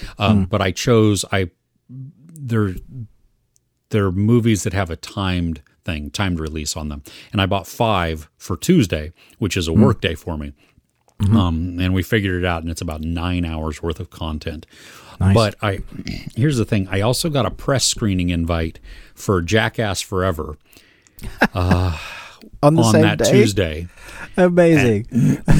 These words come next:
Speaker 1: and then, now, see, they're gonna be doing another, another press screening, but it's also a press and public screening,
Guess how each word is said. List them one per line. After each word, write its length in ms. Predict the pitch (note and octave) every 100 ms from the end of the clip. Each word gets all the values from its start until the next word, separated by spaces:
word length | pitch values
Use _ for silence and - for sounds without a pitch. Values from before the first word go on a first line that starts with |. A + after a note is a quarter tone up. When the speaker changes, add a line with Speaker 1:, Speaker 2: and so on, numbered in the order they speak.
| - - -
Speaker 1:
and 100 | B2+
then, 160 | C#3+
now, 100 | D3+
see, 160 | C3+ E3+
they're 120 | D3
gonna 240 | C#3+ G#3 A3+
be 140 | F#3
doing 280 | E3 F3+ D#3
another, 400 | B2+ C3+ D3+ C#3+ G#2+ -
another 340 | A2+ B2+ C3
press 320 | A#2 - B2 -
screening, 340 | - A2 G#2
but 80 | G2
it's 140 | F#2 A#2
also 220 | G#2+ G#2
a 40 |
press 320 | - A#2+ G#2+
and 140 | F#2 E2+
public 360 | - A2+ C3+ -
screening, 500 | - C3+ D3 D#3